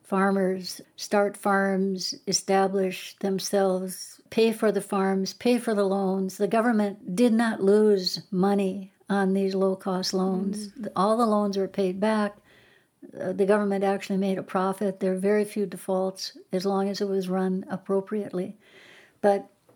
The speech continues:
Speaker 1: in the seventies, they made some changes to those loan programs. And then in, when Ronald Reagan got elected, the government decided to shut the whole thing down. And they were merciless, merciless.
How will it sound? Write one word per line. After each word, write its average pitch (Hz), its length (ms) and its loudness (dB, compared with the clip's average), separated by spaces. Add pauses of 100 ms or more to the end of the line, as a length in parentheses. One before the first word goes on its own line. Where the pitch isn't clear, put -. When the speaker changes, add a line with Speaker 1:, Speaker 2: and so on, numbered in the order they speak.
Speaker 1:
in 208 160 2
the 202 100 -2
seventies, 208 1040 2
they 196 160 0
made 202 260 0
some 190 200 -4
changes 208 600 0
to 208 140 -2
those 185 220 0
loan 190 380 0
programs. 190 640 0 (540)
And 196 180 0
then 196 160 2
in, 190 380 -2 (360)
when 190 240 2
Ronald 196 360 0
Reagan 214 380 2
got 190 180 -2
elected, 185 640 -4 (540)
the 196 120 0
government 190 440 0
decided 190 540 -2
to 190 400 -4
shut 190 320 -4
the 190 80 -10
whole 185 240 -4
thing 190 280 -6
down. 185 460 -4 (720)
And 202 180 2
they 214 140 4
were 196 180 4
merciless, 202 920 -2 (440)
merciless. 226 880 -4